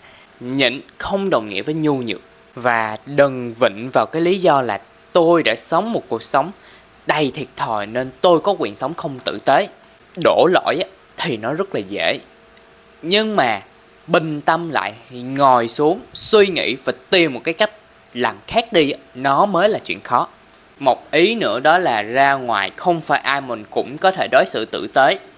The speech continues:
Mọi người biết suy nghĩ đầu tiên của mình là gì không? Mình không muốn truyền đạt cái thông điệp này một tí nào cả.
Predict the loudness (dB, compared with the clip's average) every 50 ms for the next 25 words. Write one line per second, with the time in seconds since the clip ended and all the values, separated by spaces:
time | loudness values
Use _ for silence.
0 | -20 _ _ -20 _ _ -20 -20 -20 -20 _ -20 -20 _ _ _ _ _ _ -18
1 | -16 -14 -14 -14 -14 -16 -18 -20 -20 -20 -20 -20 -20 -6 -2 0 2 2 2 2
2 | 2 0 2 0 0 0 2 2 0 0 0 -2 -2 -2 -2 -4 -4 -4 -4 -4
3 | -6 -6 -6 -6 -6 -6 -8 -12 -20 -20 -20 -20 -20 -20 -20 -20 -20 -20 -20 -18
4 | -2 0 2 2 2 -2 -8 -12 -14 -14 -12 -4 0 2 2 2 0 -2 -4 -4
5 | -4 -4 -4 -4 -4 -6 -6 -8 -12 -18 -20 -20 -20 -12 -2 2 2 4 4 2
6 | -2 0 2 4 4 4 2 0 -2 -4 -6 -6 -8 -14 -20 -20 _ _ -20 _
7 | -20 -12 _ -4 -2 0 0 -2 -2 0 -2 -2 -2 -2 -6 -8 -8 -12 -6 0
8 | 0 0 2 2 0 -2 -2 -4 -4 -4